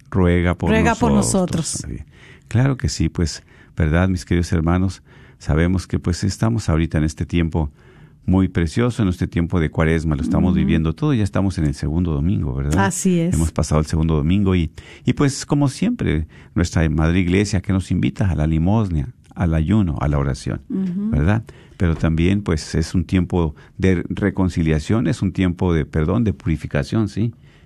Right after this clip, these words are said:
Speaker 1: Es un tiempo de penitencia.
Speaker 2: Ujú.
Speaker 1: Es un tiempo de penitencia y,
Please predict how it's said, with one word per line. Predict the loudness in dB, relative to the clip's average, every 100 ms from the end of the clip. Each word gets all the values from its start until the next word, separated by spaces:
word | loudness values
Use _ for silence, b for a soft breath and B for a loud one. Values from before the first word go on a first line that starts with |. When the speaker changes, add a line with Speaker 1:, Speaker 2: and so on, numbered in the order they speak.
| b
Speaker 1:
Es | -2
un | 0
tiempo | 2 2 2 2
de | 2
penitencia. | 0 0 0 0 0 -4 -12 -6
Speaker 2:
Ujú. | -4 -4 -4 -4 -4 -6 -6
Speaker 1:
Es | -2
un | 0
tiempo | 0 0 0
de | 0
penitencia | 0 0 0 0 0 0
y, | 0 0 -2